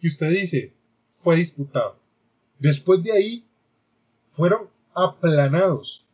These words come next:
fueron borrados, o sea, sí, o sea, cero.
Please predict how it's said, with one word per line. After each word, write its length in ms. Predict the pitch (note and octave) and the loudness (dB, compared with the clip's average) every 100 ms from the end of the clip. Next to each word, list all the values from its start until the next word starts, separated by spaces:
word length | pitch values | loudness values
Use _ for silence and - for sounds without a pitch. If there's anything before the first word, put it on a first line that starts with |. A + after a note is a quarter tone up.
| _ | _
fueron 460 | D3+ E3 F#3+ D#3+ | -2 0 0 -4
borrados, 640 | C#3 C#3 C3 E3+ E3 A#2 A2 | 2 2 4 2 2 -2 -6
o 40 | |
sea, 180 | C3+ C3 | -4 -4
sí, 200 | C#3+ D#3+ | -6 -10
o 40 | C#3 | -8
sea, 120 | C3+ A#2 | -6 -4
cero. 280 | E3 C3+ | -4 -4